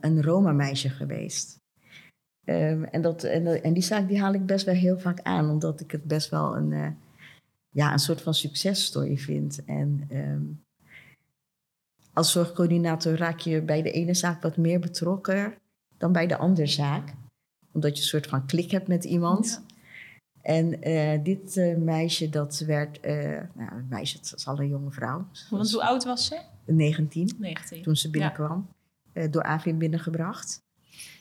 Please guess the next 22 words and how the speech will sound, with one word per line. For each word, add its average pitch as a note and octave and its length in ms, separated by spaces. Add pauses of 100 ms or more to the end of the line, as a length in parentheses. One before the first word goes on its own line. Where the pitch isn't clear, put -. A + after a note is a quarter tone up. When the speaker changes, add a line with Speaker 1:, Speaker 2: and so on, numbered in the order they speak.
(200)
Speaker 1:
En, D3+ 520
ehm, D3 760 (800)
ze D3+ 360
kwam D#3 300
echt, - 540
eh, - 600 (1600)
helemaal F3+ 500
ontdaan D#3+ 540
binnen, E3 520 (100)
ehm, D#3 360 (200)
op D#3+ 180
blote E3+ 360
voeten. D#3+ 460 (840)
Eh, D3 440 (380)
criminele F3+ 500
uitbuiting. E3 760
Een - 80 (340)
soort, D#3+ 460
eh, D#3+ 140 (120)
Oliver D#3+ 440
Twist F#3 380
verhaal. G#3+ 520